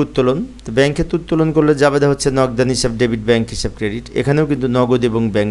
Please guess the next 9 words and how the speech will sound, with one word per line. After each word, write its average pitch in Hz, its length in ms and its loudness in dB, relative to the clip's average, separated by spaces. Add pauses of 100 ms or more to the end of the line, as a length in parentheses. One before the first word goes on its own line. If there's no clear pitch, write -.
দুইটাই 101 280 0
রয়েছে, 95 320 -4 (420)
সেজন্য 104 400 -2
এটাও 101 140 -2
কন্ট্রা 92 340 -6
হবে 76 220 -12 (480)
ছয় 90 180 -6
হাজার 85 280 -10
টাকা। - 200 -16